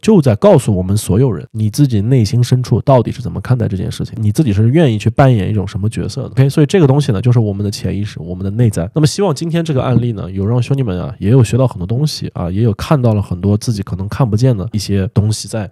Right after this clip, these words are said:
如果你们喜欢我的内容呢，记得给这个视频下方点赞。那么同样，兄弟们如果想要来找我帮助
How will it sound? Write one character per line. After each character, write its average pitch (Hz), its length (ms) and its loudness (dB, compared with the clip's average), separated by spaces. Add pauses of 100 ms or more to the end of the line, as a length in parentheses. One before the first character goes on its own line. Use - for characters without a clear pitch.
如 104 100 0
果 131 100 4
你 107 120 -2
们 104 300 0
喜 - 180 -6
欢 123 140 2
我 113 80 2
的 90 60 -2
内 127 120 2
容 87 180 0
呢， 85 80 -4
记 - 140 -6
得 113 100 2
给 107 100 2
这 95 80 -2
个 107 60 2
视 - 120 -4
频 113 120 0
下 117 160 2
方 113 180 2
点 82 200 -2
赞。 107 220 0
那 113 60 -2
么 117 80 0
同 120 160 0
样， 131 100 2
兄 131 120 -2
弟 135 60 0
们 110 120 0
如 104 100 2
果 123 80 4
想 - 160 -2
要 98 60 -2
来 104 100 2
找 101 160 2
我 101 140 4
帮 110 220 2
助 135 200 0